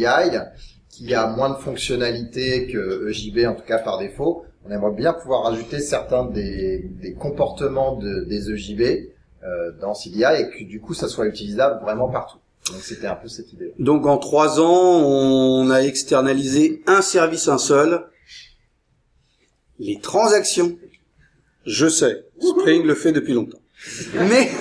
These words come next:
Speaker 2: <laughs> donc, euh, maintenant, vous pouvez prendre un bin, vous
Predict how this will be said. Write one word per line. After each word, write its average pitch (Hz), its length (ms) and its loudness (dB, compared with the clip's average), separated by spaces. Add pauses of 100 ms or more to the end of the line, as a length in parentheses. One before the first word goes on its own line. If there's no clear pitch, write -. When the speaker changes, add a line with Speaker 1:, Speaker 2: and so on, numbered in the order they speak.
(580)
Speaker 2:
<laughs> - 720 -12
donc, 151 260 4
euh, 143 60 6
maintenant, 156 420 2
vous 170 80 -4
pouvez 151 240 2
prendre 294 260 4
un 151 80 4
bin, 120 440 0
vous - 60 -16